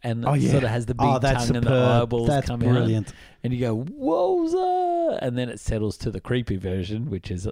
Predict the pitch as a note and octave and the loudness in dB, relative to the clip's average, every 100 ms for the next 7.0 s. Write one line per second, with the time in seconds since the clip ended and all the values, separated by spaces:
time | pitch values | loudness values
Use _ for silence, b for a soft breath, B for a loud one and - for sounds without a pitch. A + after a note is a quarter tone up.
0 | - G2 F2 - F2 F2 F2 - F#2 F#2 | -8 -8 -8 -10 -12 -10 -12 -14 -12 -10
1 | F#2 F2+ F2 - _ _ _ - F2+ - | -10 -10 -10 -12 _ _ _ -14 -14 -14
2 | - F#2+ F#2 - F#2+ F#2 F#2 F#2+ F2+ - | -14 -10 -10 -10 -12 -14 -10 -10 -10 -12
3 | - G2+ F2 F2 F2 B B B B A#2+ | -10 -8 -8 -10 -14 B B B B -4
4 | - - _ - B _ _ - C3+ _ | -6 -12 _ -20 B _ _ -10 -10 _
5 | - - C3 D#3+ - D3 C#3+ C#3+ C#3+ C#3+ | -10 -10 -8 -10 -10 -8 -6 -4 -4 -2
6 | D3 C#3+ C3+ _ - B2 B2 A#2+ A#2 - | -4 -6 -10 _ -6 -2 0 0 -2 -4